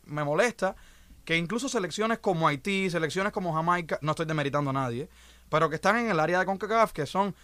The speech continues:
selecciones que comparando a las élites de, de América como continente no están a la altura.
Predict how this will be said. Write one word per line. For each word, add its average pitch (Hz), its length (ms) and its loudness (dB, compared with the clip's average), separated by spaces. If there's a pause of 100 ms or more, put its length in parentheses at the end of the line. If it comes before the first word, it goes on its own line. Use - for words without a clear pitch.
(180)
selecciones 185 560 0
que 156 180 -4
comparando 160 880 4
a 135 140 0
las 131 360 -4
élites 180 480 0
de, 147 200 2
de 143 140 0
América 202 380 2
como 196 200 0
continente 170 520 -6
no 147 220 -2
están 180 300 0
a 170 40 2
la 151 60 2
altura. 160 240 -4